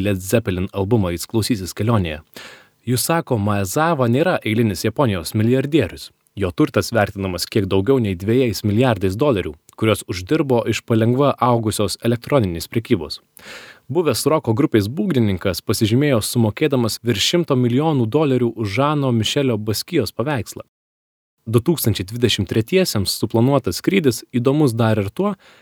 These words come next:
kad Maezawa planuoja kartu pasiimti šešis ar aštuonis, kaip tilps, savo mėgstamus menininkus, kurių prašys įamžinti kelionę savo mene. Pats Maezawa visą šią kelionę vadina projektu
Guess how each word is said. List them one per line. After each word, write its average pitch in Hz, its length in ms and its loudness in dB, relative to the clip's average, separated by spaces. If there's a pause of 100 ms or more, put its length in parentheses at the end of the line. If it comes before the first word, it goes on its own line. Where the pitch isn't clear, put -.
(140)
kad - 220 -4
Maezawa 101 720 2
planuoja 123 480 2
kartu 117 240 -2
pasiimti 113 640 0
šešis - 540 -2 (100)
ar 95 160 -8
aštuonis, 165 640 -4
kaip - 160 -10
tilps, - 380 -4 (340)
savo 117 320 2
mėgstamus 117 640 0
menininkus, 92 720 0
kurių 117 320 0
prašys - 480 -2
įamžinti 110 560 0
kelionę 104 400 2
savo 92 320 0
mene. 101 300 -2 (760)
Pats 135 240 0
Maezawa 113 800 2
visą 127 240 -2
šią 104 160 0
kelionę 131 400 0
vadina 113 400 2
projektu 95 640 -2